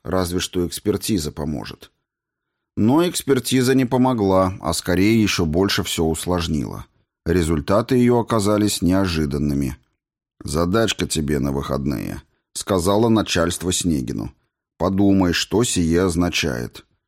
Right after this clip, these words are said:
"Я в выходные на день рождения еду за город", пробубнил он. "Пьянка намечается", подмигнул подполковник. "Ну почему сразу пьянка?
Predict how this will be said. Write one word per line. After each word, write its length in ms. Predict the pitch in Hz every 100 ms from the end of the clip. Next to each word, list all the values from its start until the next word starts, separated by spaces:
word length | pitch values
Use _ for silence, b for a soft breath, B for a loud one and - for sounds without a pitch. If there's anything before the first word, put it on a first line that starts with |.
| _ _ _ _ -
"Я 340 | 85 98 101
в 80 | 90
выходные 500 | 90 107 98 113 107
на 160 | 95 90
день 180 | 104
рождения 500 | 101 98 104 131 95
еду 360 | 82 80 71 80
за 160 | 98 98
город", 420 | 80 69 - - -
пробубнил 640 | 90 82 85 80 82 78
он. 240 | 71 64 76 _ _ -
"Пьянка 680 | 67 73 - 285 131 71 -
намечается", 920 | - 73 71 - - 50 50 - 50 - _ _ _ _ -
подмигнул 580 | 117 104 101 101 101 90
подполковник. 880 | 85 - 85 - 78 62 58 - _ _ _ _ _ -
"Ну 100 | 113
почему 320 | - - 165
сразу 380 | 143 127 131 95
пьянка? 580 | - 104 107 85 78